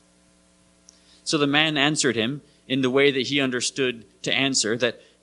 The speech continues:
no one was helping him get into that healing pool. Well, Jesus didn't bring him into that pool either. Instead,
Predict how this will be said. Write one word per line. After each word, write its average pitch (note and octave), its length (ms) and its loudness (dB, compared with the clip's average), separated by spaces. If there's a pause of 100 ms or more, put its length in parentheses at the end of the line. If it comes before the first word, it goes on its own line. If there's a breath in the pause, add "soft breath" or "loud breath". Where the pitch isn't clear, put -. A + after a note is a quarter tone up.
(320)
no D#3 220 2
one F#3 140 0
was D#3+ 160 -2
helping F3 300 -2
him E3 120 -4
get D#3+ 160 0
into G3 240 -2
that F3 160 -2
healing F#3+ 360 -4
pool. E2+ 360 -8 (1700)
Well, C3+ 240 0
Jesus D#3 300 2
didn't D3+ 240 0
bring C#3+ 200 0
him C3 140 0
into B2 160 -4
that A2 200 0
pool G#2 240 0
either. A2 320 -4 (1040 soft breath)
Instead, B2+ 640 2